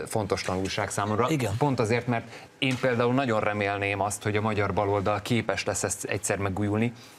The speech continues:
Speaker 1: Ö, keresztény emberként is azt gondolom, hogy egy tiszta szociáldemokrata pártra nagy szükség lenne Magyarországon. De amíg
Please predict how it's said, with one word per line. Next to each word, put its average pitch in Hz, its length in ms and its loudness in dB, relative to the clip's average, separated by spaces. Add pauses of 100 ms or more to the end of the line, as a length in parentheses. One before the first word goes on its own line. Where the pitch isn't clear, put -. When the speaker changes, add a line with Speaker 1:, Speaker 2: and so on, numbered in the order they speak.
(180)
Speaker 1:
Ö, 127 60 -4 (520)
keresztény 113 380 0
emberként 110 300 0
is - 100 -2
azt 110 140 0
gondolom, 113 280 2
hogy 104 80 0
egy 104 100 0
tiszta 120 300 0
szociáldemokrata 104 760 0
pártra 107 340 0
nagy 113 180 2
szükség 101 400 0
lenne 95 180 0
Magyarországon. 92 540 0 (260)
De 110 120 2
amíg 107 220 2